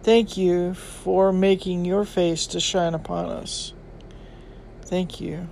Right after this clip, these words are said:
for being gracious to us. Thank you for lifting up your countenance upon us. And thank you, Lord, for giving us peace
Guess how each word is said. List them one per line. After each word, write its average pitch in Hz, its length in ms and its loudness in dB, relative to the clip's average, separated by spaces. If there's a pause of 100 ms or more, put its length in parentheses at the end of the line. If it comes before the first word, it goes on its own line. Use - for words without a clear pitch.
(120)
for - 200 -10
being 175 260 0
gracious 165 560 0
to - 160 -8
us. - 460 -10 (1800)
Thank 208 400 2
you 196 160 0
for 175 180 -2
lifting 208 540 2
up 190 180 -2
your 165 100 -6
countenance 180 600 -4
upon 185 380 -2
us. - 540 -2 (1040)
And 160 180 -6
thank 180 320 0
you, 170 100 -2
Lord, 165 400 0
for - 140 -14
giving 160 420 -6
us 156 240 -8
peace - 600 -10